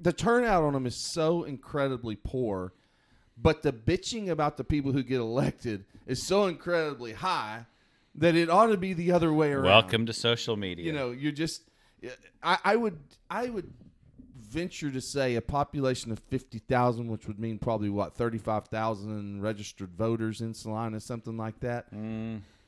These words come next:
Speaker 2: I think it's less than that.
Speaker 1: I, I doubt ten percent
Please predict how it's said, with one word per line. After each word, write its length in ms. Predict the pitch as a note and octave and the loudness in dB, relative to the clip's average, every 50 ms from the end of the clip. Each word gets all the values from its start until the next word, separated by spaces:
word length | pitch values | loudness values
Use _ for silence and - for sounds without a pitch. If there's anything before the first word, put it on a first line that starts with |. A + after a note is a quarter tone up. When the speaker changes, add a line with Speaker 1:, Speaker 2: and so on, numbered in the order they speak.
| - - - | -20 -20 -20
Speaker 2:
I 40 | - _ _ _ _ _ _ _ - - - - - | -20 _ _ _ _ _ _ _ -20 -20 -20 -10 -2
think 160 | - C3+ B2+ | 0 0 0
it's 140 | G#2+ - - G2+ | 0 -4 -4 -2
less 240 | F#2+ F#2 F2+ - | 0 0 0 -2
than 160 | - - F2+ F2 | -6 -10 -10 -8
that. 260 | E2 D#2+ D#2 D#2 _ - B2+ - _ _ _ - | -8 -8 -10 -12 _ -20 -20 -20 _ _ _ -4
Speaker 1:
I, 280 | - F#3+ G3+ C#4 C#4+ - - | 0 2 2 2 2 -2 -4
I 160 | F3+ G#3+ B3+ | -4 -2 -2
doubt 400 | C#4 A3 F#3+ G3+ F#3 F3+ - - | -2 0 0 2 2 2 0 -2
ten 300 | - - F3+ F3+ F3+ F3 | -6 -4 -2 -2 -2 -2
percent 520 | D#3+ - D#3 C#3 - - C#3+ C3+ B2+ B2+ | -4 -4 -4 -4 -6 -6 -6 -6 -6 -6